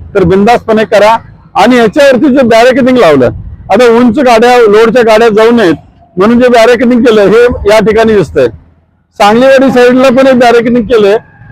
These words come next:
त्या बॅरिकेडिंगला एक गाडी धडकली आणि ती गाडी धडकल्यानंतर एक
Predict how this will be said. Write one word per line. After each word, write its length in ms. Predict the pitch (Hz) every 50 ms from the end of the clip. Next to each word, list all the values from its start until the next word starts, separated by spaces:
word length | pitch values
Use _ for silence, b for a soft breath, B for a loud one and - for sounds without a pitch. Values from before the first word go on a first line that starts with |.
| -
त्या 140 | - 226 247
बॅरिकेडिंगला 560 | 254 254 247 254 247 233 247 254 262 262 269
एक 80 | 269 262
गाडी 280 | 247 254 247 240 262 262 269 233 214
धडकली 460 | 196 202 220 254 240 247 226 196 190 202 - - - - - - -
आणि 140 | 180 196 214
ती 220 | 170 - 254 262 269
गाडी 300 | 254 247 220 214 220 233
धडकल्यानंतर 800 | 233 202 190 196 247 254 254 247 247 240 226 208 180 226 233 226
एक 260 | 226 220 240 262